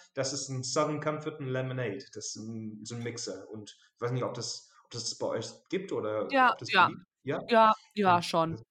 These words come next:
Speaker 2: ja.
Speaker 1: ja, aber
Speaker 2: Ähm,
Speaker 1: wie, ja, gut. <laughs>
Speaker 2: ja, aber ich esse den, äh, den Apple Cake auch gerne ohne Sahne, ist gar kein Problem,
Speaker 1: Ja.
Speaker 2: kein Problem. <laughs>
Speaker 1: Aber sag mal, als Italienerin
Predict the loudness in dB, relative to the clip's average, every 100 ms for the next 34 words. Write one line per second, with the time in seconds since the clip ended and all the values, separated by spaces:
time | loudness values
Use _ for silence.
0 | -4 -4 -4 _ _ -18 -12 -10 -8 -2
1 | 6 8 8 6 4 0 -8 -16 _ -10
2 | -10 -6 -8 -6 2 8 8 8 4 4
3 | 10 10 10 6 4 6 6 6 8 8
4 | 8 6 4 4 4 2 4 4 6 6
5 | 4 6 6 6 6 4 4 4 4 2
6 | 0 4 4 4 0 -2 0 0 0 -4
7 | 2 6 6 6 -2 -6 0 2 2 2
8 | -2 -4 -6 -4 0 4 4 4 0 -4
9 | 0 0 0 4 6 6 4 0 -2